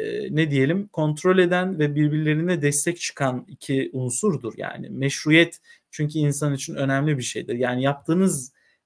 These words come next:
e, herhangi bir şeyin, e, en azından kendi vicdanınızda meşru olmasını, e, çeşitli bahaneler yoluyla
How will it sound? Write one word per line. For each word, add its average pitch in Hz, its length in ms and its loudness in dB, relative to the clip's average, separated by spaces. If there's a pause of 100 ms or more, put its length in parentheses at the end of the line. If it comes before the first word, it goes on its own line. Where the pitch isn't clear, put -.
(100)
e, 127 160 -8
herhangi 170 500 2
bir 160 140 4
şeyin, 147 500 -2 (360)
e, - 160 -6
en - 240 -2
azından 220 400 4
kendi 175 360 4
vicdanınızda 143 1040 0 (280)
meşru 156 380 2
olmasını, 139 880 2 (280)
e, 123 380 -6
çeşitli 143 500 -4
bahaneler 135 560 4
yoluyla 123 640 0